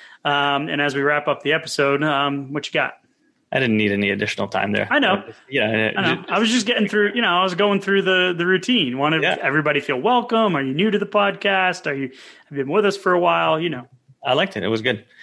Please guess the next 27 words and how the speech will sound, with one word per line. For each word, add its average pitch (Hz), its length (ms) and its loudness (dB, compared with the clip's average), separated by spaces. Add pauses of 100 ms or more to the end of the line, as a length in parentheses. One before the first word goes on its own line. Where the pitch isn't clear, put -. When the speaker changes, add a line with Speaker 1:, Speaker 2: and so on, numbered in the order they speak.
(220)
Speaker 2:
Um, 110 400 0 (360)
but, 139 280 -2
you 156 100 2
know, 139 140 2
for, 135 300 -2
for 131 200 -2
an 120 80 0
action 127 300 0
step, 113 260 -2
as 110 160 0
we 110 100 0
kinda 113 220 -2
get 110 260 -2
out 107 200 0
there 107 200 2
and, 101 200 0
and 104 280 -2
find 110 200 0
ourselves 104 340 0
in 104 80 0
more 104 240 2
social 110 340 -2
situations, 107 720 -2
just 156 220 -2
remember 107 640 0
that, 104 300 0 (380)
um, 104 400 0